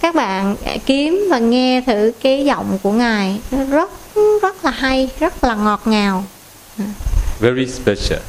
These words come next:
Speaker 1: Rất là đặc biệt.
Speaker 2: Not like Venerable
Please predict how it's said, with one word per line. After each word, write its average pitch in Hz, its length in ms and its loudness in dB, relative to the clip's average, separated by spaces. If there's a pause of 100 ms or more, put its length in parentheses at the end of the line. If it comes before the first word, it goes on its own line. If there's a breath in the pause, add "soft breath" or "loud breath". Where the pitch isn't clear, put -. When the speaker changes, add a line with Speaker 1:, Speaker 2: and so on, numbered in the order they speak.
(360)
Speaker 1:
Rất 359 200 2
là 320 100 2
đặc 302 240 -4
biệt. 196 280 2 (680)
Speaker 2:
Not 131 260 2
like 120 320 0
Venerable 110 540 2